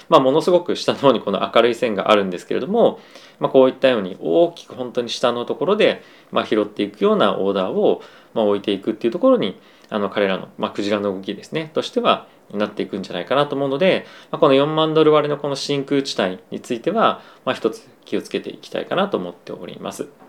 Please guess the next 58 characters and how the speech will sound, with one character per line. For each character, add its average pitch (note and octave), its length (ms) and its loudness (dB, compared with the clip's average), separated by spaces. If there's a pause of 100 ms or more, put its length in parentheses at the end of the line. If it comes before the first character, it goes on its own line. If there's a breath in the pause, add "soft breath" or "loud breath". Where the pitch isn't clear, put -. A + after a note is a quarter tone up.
(200)
な D3 80 4
の B2 40 2
で、 C3+ 60 2
ま C#3 80 6
あ、 G#2 160 4
あ A2+ 80 6
の、 A2 160 2
決 A2+ 180 -4
し - 40 -10
て D3+ 80 6
で G#2 80 4
す - 100 -14
ね、 F2 220 -8 (920)
四 A#2+ 180 -4
万 A#2 160 0
ド A#2 80 4
ル A2+ 80 2
近 B2 160 0
辺 G2 180 -2
と - 100 -12
か - 100 -8
で、 B2 260 2 (300 loud breath)
ま B2 80 4
あ、 - 20 6
レ G#2 80 8
バ A2 120 4
レ A2 80 6
ッ A2 60 -4
ジ - 120 -12
の G2+ 80 -2
高 A#2 240 0
い G#2 80 4
ロ A#2 140 4
ン G2 60 0
グ F#2 220 -4
持 G#2 80 -8
つ - 120 -16
と G2+ 100 -2
か G#2+ 80 2
っ G2 80 -6
て G3 80 -4
い - 20 2
う - 40 2
の - 20 2
は B2+ 60 4
ち - 80 -4
ょ - 20 0
っ - 40 -10
と - 80 -6
危 - 120 -16
険 G2 160 -6
か G#2 100 -4
な A#2+ 140 0
と - 100 -6
思 A2+ 120 -4
う - 20 -4
の B2+ 80 -6
で、 D#3 240 0